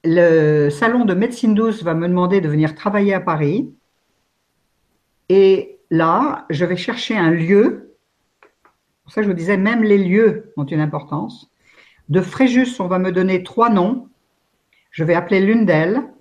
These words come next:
Elle s'appelait Nathalie. Et Nathalie, c'est un problème avec la natalité. Effectivement, ma mère n'est pas la fille de sa grand-mère,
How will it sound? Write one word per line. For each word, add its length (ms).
Elle 140
s'appelait 320
Nathalie. 720
Et 20
Nathalie, 400
c'est 380
un 80
problème 420
avec 240
la 120
natalité. 880
Effectivement, 480
ma 100
mère 340
n'est 120
pas 160
la 140
fille 240
de 100
sa 200
grand-mère, 420